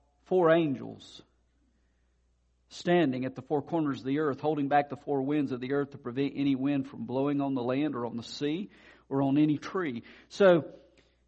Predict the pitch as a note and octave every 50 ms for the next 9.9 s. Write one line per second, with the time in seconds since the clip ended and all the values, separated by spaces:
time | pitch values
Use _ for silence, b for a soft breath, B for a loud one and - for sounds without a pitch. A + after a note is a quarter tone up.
0 | _ _ _ - F#3+ G3 F#3 - D#3+ D3+ G3+ A#3 A3+ G#3+ F#3 E3+ F3+ A3+ A#3 G#3+
1 | F#3 - F3+ D3 C3 F3+ E3+ C3+ - - G#3+ A#3+ A#3 - D#3+ D3+ - F#3+ F#3 -
2 | E3 D3+ - - A#3 D4 E4 E4 C4+ E3+ C#3 B2 G#2+ G2 G#2+ - - - - B
3 | B B B B B B B B B _ _ _ _ _ _ _ _ _ _ _
4 | _ _ _ _ _ _ - D#3+ D#3 D3 C#3+ C#3+ - G3 G3+ F#3+ E3+ D#3+ E3 F3
5 | F3+ D#3+ C#3+ C3+ C3 B2 B2+ C3+ - - - - - F#3 F#3 D#3+ C3+ C3 B2 A2+
6 | G#2+ - _ _ _ _ _ _ _ _ _ _ _ _ _ _ _ _ _ _
7 | _ - B2 B2 C3+ B2 A#2 C#3+ E3+ F3 E3+ D#3 A#2 B2 A2+ A2+ A#2 - - _
8 | _ _ _ _ _ _ _ _ _ _ _ _ _ _ _ _ - B2 A#2 C#3+
9 | D#3 D#3 C3+ A2+ A#2 A#2 - b b b b b G3+ F#3 D#3 B2+ A2+